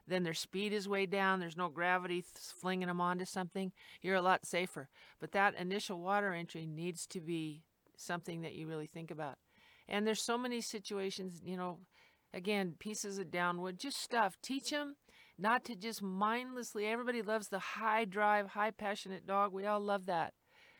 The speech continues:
In hunting, we need to moderate that for safety. Just like you've gotta moderate your craziness about loving to go do this, so do these guys.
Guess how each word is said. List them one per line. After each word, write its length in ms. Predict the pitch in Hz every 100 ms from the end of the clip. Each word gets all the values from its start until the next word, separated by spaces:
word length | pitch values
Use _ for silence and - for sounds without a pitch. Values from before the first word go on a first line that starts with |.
| -
In 140 | 190
hunting, 580 | 196 208 208 233 240 233 _ - - -
we 180 | 170 214
need 240 | 214 214 -
to 60 |
moderate 600 | 175 175 180 185 180 -
that 240 | 180 170 -
for 140 | 175
safety. 560 | - 147 160 - - - _ _ _ _ _ _ _ -
Just 180 | 170 196
like 160 | 156
you've 160 | 151 160
gotta 200 | 180 165
moderate 500 | 156 160 165 170 170
your 140 | 165
craziness 560 | - 170 175 175 175 -
about 260 | 160 175
loving 280 | - 160 170
to 80 | 160
go 160 | 160 156
do 180 | 170
this, 240 | 165 175 - - _
so 300 | - 214 208
do 100 | 196
these 280 | 170 190 -
guys. 280 | 160 -